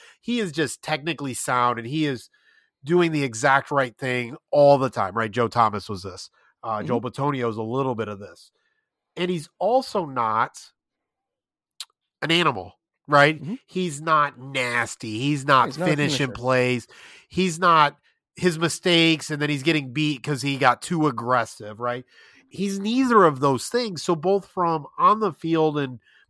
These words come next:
Speaker 1: developmentally, there's not this kind of strength you can say, "We wanna use Jed in this kind of way, and we'll overcompensate for this or this." He's good at certain things and mediocre at other things,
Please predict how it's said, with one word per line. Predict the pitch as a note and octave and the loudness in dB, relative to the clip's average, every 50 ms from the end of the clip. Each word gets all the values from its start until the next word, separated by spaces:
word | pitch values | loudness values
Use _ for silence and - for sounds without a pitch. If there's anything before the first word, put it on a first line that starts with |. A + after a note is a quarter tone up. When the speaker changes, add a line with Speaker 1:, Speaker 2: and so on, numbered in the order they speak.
| _ _ _ - - D3 | _ _ _ -20 -16 -4
Speaker 1:
developmentally, | B2+ D3 C3+ A#2+ D3+ D3+ D3 C3+ A#2+ B2+ D3 G3 A#3 A#3+ G3+ D3+ B2+ B2+ B2+ B2+ B2+ B2+ | -2 -2 4 6 6 6 6 4 -2 -2 0 0 2 2 0 0 0 0 0 0 0 0
there's | B2 C#3+ C#3+ C3 B2 - | 0 0 0 0 -4 -2
not | E3+ F3 G3+ A3 G#3+ - | -2 -2 -2 -2 -2 -2
this | A#3 G3+ - - | -4 -4 -2 -4
kind | - F#3 F3 D3+ | -2 -2 0 0
of | A#2+ G#2+ | 0 -4
strength | - - - - - - C#3 C3+ C#3+ C3+ C3+ C3 A#2 - - | -4 -8 -10 -12 -14 -12 -8 -6 -4 -4 -6 -8 -12 -14 -8
you | C3+ C3 B2+ | -8 -6 -6
can | - C3+ A#2 G#2+ | -6 -10 -10 -10
say, | - - B2+ B2 A#2+ A#2 A2 - _ _ - - _ _ _ _ | -8 -4 0 0 0 0 -2 -4 _ _ -20 -20 _ _ _ _
"We | B2 C#3 E3 F#3+ | -6 -4 -2 -2
wanna | F#3+ F#3 F3 E3+ | 0 0 -2 -2
use | D#3+ D3+ D3+ D3 D3 D3 C#3+ B2 A#2 | -4 -6 -4 -4 -4 -4 -4 -6 -10
Jed | A2 A2 A2+ B2 C#3 C3 B2+ B2+ B2+ B2+ A#2+ | -16 -18 -12 -6 -4 0 2 4 4 2 2
in | A#2+ A2+ A2+ A#2 | -2 -6 -4 -2
this | C3 C3 B2 - | 0 0 0 -2
kind | - - - B2+ B2 A#2+ G#2+ | -6 -6 -2 -2 0 0 0
of | A2 A2 | -2 -2
way, | A2 C3+ D#3 D3+ D3 C#3 C#3 C#3 C#3 C3 B2 | 0 2 4 4 4 4 4 2 2 0 -2
and | A2+ G#2 - _ - - - - - _ _ _ | -4 -6 -10 _ -20 -20 -20 -20 -20 _ _ _
we'll | C3+ B2+ B2+ C3 C3 - | -6 -4 -4 -4 -4 0
overcompensate | C#3+ D#3 D#3+ D3+ D3+ C3+ - C#3+ C#3 C#3 C3+ C3+ - C#3 C3 A2 | 2 4 4 6 4 2 6 6 6 6 6 4 0 -2 -2 -2
for | B2 B2+ | -2 -2
this | B2 C3 A#2 - | 0 0 -2 -2
or | A#2 A#2+ | -2 -2
this." | D3+ G3 G3+ F3+ D3 - - - _ _ _ _ _ _ | 0 2 2 2 0 -2 -8 -16 _ _ _ _ _ _
He's | _ G3+ G3+ G3 F3 D3+ C#3+ D3 - _ _ _ _ | _ 0 0 0 0 -2 -8 -12 -16 _ _ _ _
good | D#3+ E3+ G3 A3 | 2 4 4 4
at | A3 G#3+ - | 2 0 -2
certain | - - G3 G3 F#3+ F#3 E3+ | -4 -2 -2 -2 -2 -4 -4
things | F3+ F#3 F#3 F#3 E3+ D#3 | -2 -2 -2 -2 -4 -6
and | D3 B2+ | -8 -6
mediocre | C#3+ F3+ G3+ G3+ F#3 F#3 F3+ D#3+ D#3+ | -6 -4 -2 2 4 4 4 4 2
at | C#3+ C3+ | 2 4
other | D#3+ G3+ A3+ G3+ | 4 4 4 2
things, | D#3 D#3 D3+ C#3+ C3+ C3 C#3 C3+ - - | 0 -2 -2 -2 -2 -4 -6 -10 -14 -18